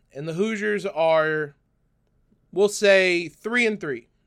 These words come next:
They've won their non-conference games. They're oh and three in the Big Ten.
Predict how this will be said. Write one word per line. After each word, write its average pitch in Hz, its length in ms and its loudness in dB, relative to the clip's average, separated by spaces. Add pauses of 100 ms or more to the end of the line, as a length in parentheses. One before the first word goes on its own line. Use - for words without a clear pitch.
They've 160 160 -8
won 190 220 -2
their 220 100 0
non-conference 190 680 -4
games. 180 420 -8 (340)
They're 139 220 -8
oh 196 140 4
and 196 100 -2
three 175 200 -4
in 175 100 -8
the 160 60 -10
Big 151 200 -8
Ten. 120 280 -12